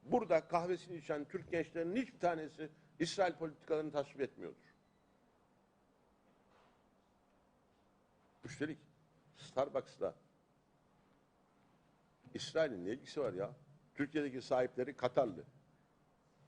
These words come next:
Sizin en can ciğer dostlarınız.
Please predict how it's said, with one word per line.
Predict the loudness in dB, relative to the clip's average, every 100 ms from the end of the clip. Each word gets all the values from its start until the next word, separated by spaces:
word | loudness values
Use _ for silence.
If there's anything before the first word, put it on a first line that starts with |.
| _
Sizin | -4 0 0
en | 2 0 0 -10 -14
can | 4 6 6
ciğer | 2 -2 0 0
dostlarınız. | 0 2 0 0 -10 -16